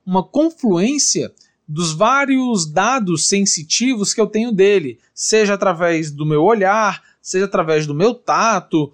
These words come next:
do cheiro do livro, do modo como eu o manuseio, e como todos esses dados, eles são agregados na minha mente, né, para formar aqui um determinado tipo de conhecimento. E esse é o conhecimento por descrição,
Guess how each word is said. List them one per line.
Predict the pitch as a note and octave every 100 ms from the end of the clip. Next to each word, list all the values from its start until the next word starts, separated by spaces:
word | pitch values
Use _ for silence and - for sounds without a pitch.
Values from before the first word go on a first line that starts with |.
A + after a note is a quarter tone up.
| _ _ -
do | D#3+
cheiro | - - G3 A3+ F3+
do | D3+
livro, | C#3+ E3+ A3 G3 E3 D3 - _ C#3+
do | D3+
modo | F3 G#3 G3
como | G3 F#3
eu | F#3 F#3
o | G#3
manuseio, | G#3 G3+ F#3+ D3+ C3+ E3 G#3 A3 A3 G#3 - _
e | F3+
como | - A3 G#3+
todos | - - B3+ D#4 D#4 B3+ G3+
esses | G3+ F#3+ - D#3+ C3
dados, | D3+ G#3+ C4 E3+ A2+ - - _ _ _
eles | F3+ G3 G#3 -
são | - F#3 A3
agregados | C#4+ A#3+ A#3+ F#3+ E3 F#3 F#3 E3 D#3+
na | D#3+
minha | D#3 C#3
mente, | D3+ C4 A#3+ - - _ _ _ _
né, | C3+
para | D3+ F#3+ F#3
formar | - B3 A3 F#3 G3
aqui | G3 F3 F3 - _ -
um | F3
determinado | F#3+ G3+ F#3+ G3 D#3 D#3 E3
tipo | D3+ E3 D#3+ F#3
de | C#3+ D3
conhecimento. | C#3+ D#3 D3+ A#3 A3 F3 - _ _ -
E | F#3+
esse | C#4+ C4+ G#3+
é |
o | G3
conhecimento | G#3+ - G#3 G3+ -
por | A3
descrição, | F#3+ G#3+ C4 B3 - B3 G#3+